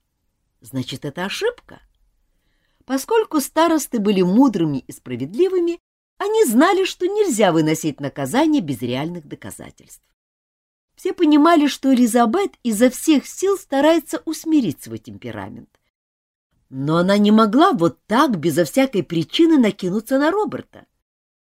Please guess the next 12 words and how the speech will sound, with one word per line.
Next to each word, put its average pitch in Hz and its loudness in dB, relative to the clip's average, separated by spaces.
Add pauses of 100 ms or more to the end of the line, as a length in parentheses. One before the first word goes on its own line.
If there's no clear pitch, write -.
(360)
Никто 220 0
не 403 -2
хотел 277 2
наказывать 190 0
Элизабет. 135 -14 (500)
Вдруг 214 4
окажется, 302 0
что 220 -4
Роберт 214 4
действительно 269 -2
задирает 139 -4
маленьких. 113 -10